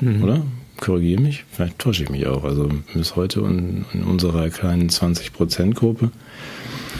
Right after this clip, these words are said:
Speaker 2: äh, wird es sicherlich vielen dann auch so gehen, dass es für die ein Bruch, ein starker Bruch war, oder? Zweitausendneunzehn
Speaker 1: Mhm.
Speaker 2: war noch normal gefühlt.
Speaker 1: Mhm.
Speaker 2: Also wenn wir genauer drauf schauen, ist es, glaub ich,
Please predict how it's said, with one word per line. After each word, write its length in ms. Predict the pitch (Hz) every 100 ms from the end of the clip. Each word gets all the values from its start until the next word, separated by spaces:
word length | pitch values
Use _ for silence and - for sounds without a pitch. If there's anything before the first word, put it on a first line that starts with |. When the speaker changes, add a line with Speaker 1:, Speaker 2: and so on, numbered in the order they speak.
| - - - - - -
Speaker 2:
äh, 360 | 117 98 87 92
wird 160 | 92
es 100 | 95
sicherlich 460 | 113 92 92 87 -
vielen 340 | 104 90 85
dann 160 | 80 82
auch 160 | 82
so 180 | - 90
gehen, 220 | 82 80
dass 180 | 73 71
es 120 | -
für 120 | - 78
die 220 | 78 73
ein 220 | 73 71 -
Bruch, 420 | 78 82 - - - - - 110
ein 80 | 85
starker 400 | - 76 - 71
Bruch 400 | - 78 76 -
war, 240 | 71 69
oder? 220 | 87 104 95 - -
Zweitausendneunzehn 840 | - 78 73 71 71 113 110 85
Speaker 1:
Mhm. 40 | 73
Speaker 2:
war 120 | 73
noch 200 | 71 -
normal 600 | 73 67 67 73 104 139 - - - - - - -
gefühlt. 500 | 95 - 120 156 170
Speaker 1:
Mhm. 280 | 131 165 185 - - - - - - - -
Speaker 2:
Also 240 | 98 95
wenn 120 | 104 110
wir 100 | 98
genauer 400 | 95 92 92 90
drauf 380 | 87 92 135
schauen, 360 | - 131 120 117
ist 120 | 113 -
es, 200 | 117 -
glaub 180 | 107 98
ich, 260 | 104 -